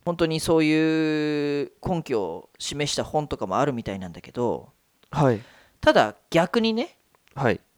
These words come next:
Speaker 1: 渡来人ではないっていう説もあるんだよね。
Speaker 2: どっちが正しいかわからない。
Speaker 1: そうそうそうそう、わかんないの。うん。で、
Speaker 2: ミステリーですね。
Speaker 1: もっとすごい、
Speaker 2: はい。
Speaker 1: うん、そうそう、そう、ミステリーなの、渡来、あの、蘇我氏って。
Speaker 2: はい。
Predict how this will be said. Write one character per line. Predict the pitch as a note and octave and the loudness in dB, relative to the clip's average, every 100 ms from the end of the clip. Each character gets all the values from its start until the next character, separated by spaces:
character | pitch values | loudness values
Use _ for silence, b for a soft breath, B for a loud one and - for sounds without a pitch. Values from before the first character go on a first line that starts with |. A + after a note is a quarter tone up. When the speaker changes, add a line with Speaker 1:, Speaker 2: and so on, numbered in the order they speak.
| - | -4
Speaker 1:
渡 | - C#4 | 4 6
来 | G4+ G4+ | 6 4
人 | D4+ D#3 D3 C#3+ B2 | 4 -4 -2 -4 -4
で | A#2 | -2
は | A2 F#2 | 0 -2
な | F#2+ E3 | 2 2
い | |
っ | G3+ | 0
て | - | -4
い | G2+ | -4
う | |
説 | - - - | -2 -2 -2
も | - | -4
あ | A2+ | -4
る | A#2+ | -4
ん | E2+ | -6
だ | - | -14
よ | - | -20
ね。 | G#2+ - | -18 -4
Speaker 2:
ど | G#2+ | -4
っ | - | -4
ち | - G#2 | -10 -4
が | G#2+ | -2
正 | G#2+ A2 - | 0 0 0
し | A#2+ | 0
い | |
か | C#3 | 2
わ | F#2+ | 0
か | - F#2 | -2 -6
ら | G2+ | -4
な | F#2+ | -4
い。 | D#2 - - | -4 -12 -6
Speaker 1:
そ | - F3 | 6 8
う | |
そ | D#3 | 8
う | C#3+ | 2
そ | C3 | 0
う | B2+ | 0
そ | A#2 | 0
う、 | A#2+ | 2
わ | C3+ | 4
か | C3+ | 2
ん | A#2 | 2
な | F2 | -6
い | |
の。 | E2+ - | -10 -12
う | B2+ G2+ | -8 -4
ん。 | G#2+ | -2
で、 | C#3 | 4
Speaker 2:
ミ | |
ス | |
テ | |
リ | |
ー | |
で | |
す | |
ね。 | G#2 | 4
Speaker 1:
も | F#2 | 6
っ | |
と | |
す | - E3 | 4 4
ご | G2 | 2
い、 | G2+ - | 0 -8
Speaker 2:
は | A#2+ G2+ | 0 0
い。 | D#2+ | 0
Speaker 1:
う | |
ん、 | - - | -6 -2
そ | F3+ C#3 | 4 4
う | |
そ | A#2 | 4
う、 | F2 - | -10 -6
そ | B2 | -6
う、 | G2 | -2
ミ | D3+ | -2
ス | - | 0
テ | C3+ | 0
リ | G#2 | 0
ー | |
な | D2 | -10
の、 | - | -10
渡 | - | 0
来、 | A#2 G#2+ - | 2 2 0
あ | G#2+ | -6
の、 | E2 D#2+ | -8 -8
蘇 | B2 | -4
我 | G#2 | -4
氏 | G2+ - | -6 -12
っ | |
て。 | - - _ _ - | -20 -20 _ _ -2
Speaker 2:
は | C3+ | 2
い。 | A2 | 2